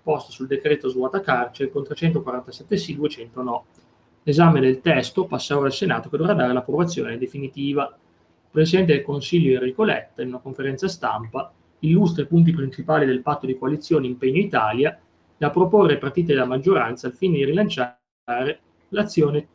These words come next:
dell'esecutivo. Seguito di indiscrezioni che danno il segretario del P D Matteo Renzi, pronto a sostituirlo alla guida del governo con l'appoggio della stessa maggioranza. Eh, meno male che dava il pieno appoggio, eh. Si vede, appoggio a se stesso,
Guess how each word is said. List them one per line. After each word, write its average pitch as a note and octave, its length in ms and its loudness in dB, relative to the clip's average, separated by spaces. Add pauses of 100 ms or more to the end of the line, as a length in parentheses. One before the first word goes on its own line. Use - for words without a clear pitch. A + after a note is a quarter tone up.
(380)
dell'esecutivo. D3+ 1000 2 (360)
Seguito F#3 380 0
di D3+ 60 0
indiscrezioni E3+ 760 2
che D3 100 2
danno D#3 240 2
il C#3 40 -2
segretario D3 460 0
del C3+ 180 0
P D3+ 100 -8
D D#3+ 160 2
Matteo D3+ 400 0
Renzi, B2+ 420 -4
pronto E3+ 340 4
a - 20 -2
sostituirlo D3+ 560 0
alla D3+ 100 2
guida C#3 180 -2
del C3 80 0
governo C3+ 520 -2
con F3 80 0
l'appoggio D3+ 420 0
della C#3+ 160 0
stessa B2+ 280 -10
maggioranza. B2+ 760 -4
Eh, - 60 -12
meno C#3+ 140 -6
male F3+ 200 4
che D3 140 0
dava C3+ 480 0
il D3 400 -12
pieno G3 380 4
appoggio, C3+ 520 0
eh. - 140 -2 (420)
Si - 160 -10
vede, C3 460 2
appoggio E3+ 300 0
a - 20 0
se A#2 120 -8
stesso, - 540 -2